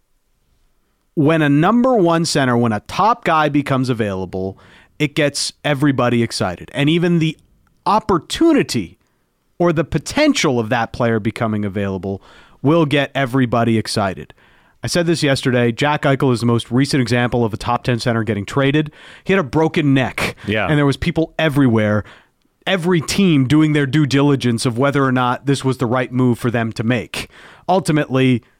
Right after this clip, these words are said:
Speaker 1: Jack Eichel, even with a broken neck, was able to call his shot and be like, "I wanna go to Vegas."
Speaker 2: Yeah.
Speaker 1: So, a-, and, and it worked out, and Vegas healed to those demands. But it just, it happens so rarely that I don't think you can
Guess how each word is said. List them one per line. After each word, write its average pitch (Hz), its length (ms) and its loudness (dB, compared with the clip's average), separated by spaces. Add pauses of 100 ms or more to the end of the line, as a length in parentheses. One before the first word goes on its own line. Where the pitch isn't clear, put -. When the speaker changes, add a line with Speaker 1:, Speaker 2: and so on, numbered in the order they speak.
(160)
Speaker 1:
Jack 135 240 -2
Eichel, 143 380 0
even 202 320 2
with 254 220 2
a 185 60 0
broken 165 380 2
neck, 196 220 0
was 156 100 2
able 151 160 0
to 139 80 -2
call 156 220 0
his 139 80 2
shot 147 160 0
and 131 80 0
be 135 40 2
like, 131 140 2
"I 175 100 2
wanna 190 160 2
go 160 100 2
to 139 60 2
Vegas." 101 460 -2
Speaker 2:
Yeah. 110 420 -2
Speaker 1:
So, 170 560 2
a-, 175 220 0
and, 170 200 2
and 160 140 0
it 156 60 -2
worked 151 260 0
out, 123 300 2 (380)
and - 140 -2
Vegas 131 520 0 (400)
healed 156 300 0
to 143 60 2
those 127 200 2
demands. 123 480 -4
But 160 380 0 (260)
it 196 140 -2
just, - 300 -2
it 180 120 0
happens 170 420 -2
so 196 180 2
rarely 139 500 2
that 147 220 0
I 156 100 -2
don't 175 300 -2
think 180 300 -4
you 156 80 -2
can 131 640 -2